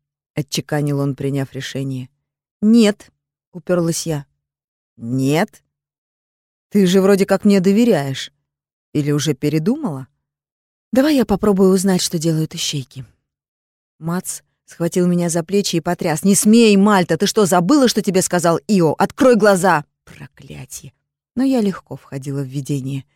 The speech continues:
Его не сбить, не прервать, только ощущение горячих рук на моих плечах.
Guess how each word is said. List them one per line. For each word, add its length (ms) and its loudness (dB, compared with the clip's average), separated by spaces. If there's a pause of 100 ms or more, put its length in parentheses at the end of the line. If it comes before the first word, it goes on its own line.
(180)
Его 180 2
не 160 6
сбить, 400 -2 (160)
не 140 2
прервать, 560 0 (380)
только 280 0
ощущение 600 0
горячих 560 -4
рук 300 -6 (440)
на 120 -8
моих 320 -10
плечах. 680 -20